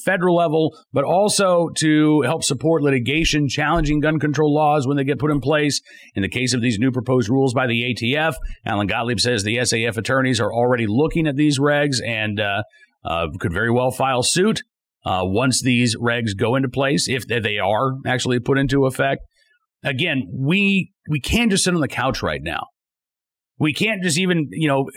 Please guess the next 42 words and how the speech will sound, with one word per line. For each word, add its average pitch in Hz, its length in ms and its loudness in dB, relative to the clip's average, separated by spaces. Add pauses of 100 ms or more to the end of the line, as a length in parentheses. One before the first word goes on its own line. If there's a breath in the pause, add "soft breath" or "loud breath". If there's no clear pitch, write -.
(120)
complain 175 480 0
on 156 140 2
social 160 340 0
media 135 400 2
about 85 220 -4
what's 87 160 -2
going 76 260 -4
on. - 280 -8 (260 soft breath)
We 127 180 0
have 156 380 -4
to 160 80 0
be 151 120 2
involved. 107 520 0
We 92 120 -2
have 120 280 -6
to 135 80 -4
be 127 160 0
engaged. 95 580 -4 (320)
And 107 100 -2
one 110 120 0
of 117 60 0
the 104 60 0
best 131 360 -2
ways 131 220 2
to 113 100 -2
do 110 200 0
that 85 220 -2
is 98 140 -4
to 113 100 -8
be 117 300 -2
a 107 100 -2
Second 110 320 -4
Amendment 98 240 -4
first 104 240 -4
responder. 90 480 -2
So 101 160 -4
again, 87 240 -4
text 139 320 -6 (320 loud breath)
Join 190 380 2
S 170 260 0
A 160 180 2
F 87 200 -2